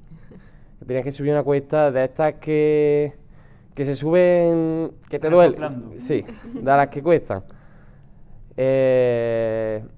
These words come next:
Speaker 1: eh, entonces nosotros estábamos arriba del todo en una, en una cabañita que había y estábamos ya, estábamos cansadetes.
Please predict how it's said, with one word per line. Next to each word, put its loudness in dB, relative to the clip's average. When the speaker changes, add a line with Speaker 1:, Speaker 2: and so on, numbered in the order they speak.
Speaker 1:
eh, -2
entonces -4
nosotros -4
estábamos 0
arriba 2
del -2
todo 2
en 2
una, -2
en -12
una -6
cabañita -2
que -2
había 0
y 2
estábamos 2
ya, 0
estábamos 2
cansadetes. -2